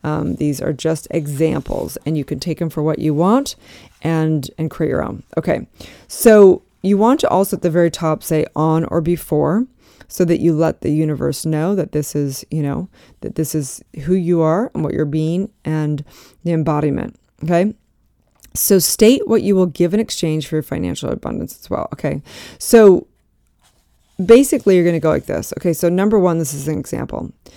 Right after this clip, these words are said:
Number one area, first sentence, i-, this is an example of someone. Health and wellness. I will have, I have radiant health, eat whole foods,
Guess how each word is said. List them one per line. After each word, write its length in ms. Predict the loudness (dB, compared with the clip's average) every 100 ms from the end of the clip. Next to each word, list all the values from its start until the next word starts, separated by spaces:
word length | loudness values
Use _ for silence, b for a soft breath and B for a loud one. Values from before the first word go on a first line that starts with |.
| B B B
Number 320 | 2 6 8
one 140 | 8 6
area, 360 | 4 4 2
first 320 | 0 0 -2 0
sentence, 400 | -2 -4 -6 -6
i-, 80 | -4
this 240 | -2 -4 -6
is 140 | -6
an 120 | -4
example 340 | -4 -6 -6 -8
of 60 |
someone. 240 | -8 -8 -10 B B
Health 380 | -2 4 4 4 0
and 120 | 0
wellness. 460 | 0 0 -4 -8 -10 2
I 160 | 4
will 180 | 6 4
have, 380 | 2 -2 -2 -6 _ _ _ _ _ _ _ _ -2
I 200 | 2 2
have 800 | 0 -6 -2 0 0 -2 -6 -12 b b b b
radiant 500 | 0 4 4 4 2
health, 540 | 0 -2 -2 -6 -16 -20 _ _ _ -2
eat 180 | -2
whole 160 | 0 -2
foods, 720 | -2 0 2 2 -2 -8